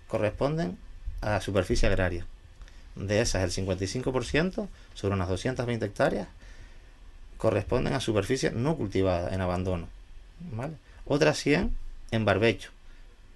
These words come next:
Y de las otras cien que nos quedan, o sea, menos de cien incluso, los cultivos son viña, papa, un poquito de aguacate y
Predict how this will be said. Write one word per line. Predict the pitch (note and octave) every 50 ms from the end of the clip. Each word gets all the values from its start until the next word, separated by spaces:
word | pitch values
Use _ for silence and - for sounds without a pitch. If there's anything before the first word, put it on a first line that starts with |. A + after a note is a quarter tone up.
| - - - - - - - - - - - - - - - - - -
Y | - G2+ G#2
de | F#2+ G2 F#2
las | F2+ E2+ F2+
otras | A2 B2 - - - -
cien | - C#3 C#3 B2+
que | G2+ F#2+
nos | F#2 F2+ -
quedan, | - G#2 A2 A2+ G#2 F#2 F2 E2 - - - - - -
o | - F2
sea, | - - - - - -
menos | F2+ G2+ A#2+ B2+ G#2
de | G2 F2
cien | - - A2 A2+ G2+
incluso, | F2 E2+ - G#2+ B2+ - - A3 G#3+ - - - - - - - - - - - - - - - - - - - - - - - - - - -
los | G#2 F2+
cultivos | - - F#2 F2+ - G2 G2+ A2+ C3+ C#3+ -
son | - - B2 D3+ F3 G3+ - - - - - -
viña, | G2+ G2+ A2+ A2+ A2+ F#2+ F2 F2 F2 - - - -
papa, | - B2+ C#3+ - - G3+ A3 A3+ A3+ - - - - - - - - - - - - - -
un | - G2
poquito | - F#2+ F#2 G2+ G2 - F#2+
de | F#2
aguacate | F2 F2 F#2 F#2 - D#3 F3+ F#3+ G#3+ A3 G3+ - - - - - - - - - - - - - - - - - - - -
y | - A2+ G2+ F#2+ F2+ F2+ E2+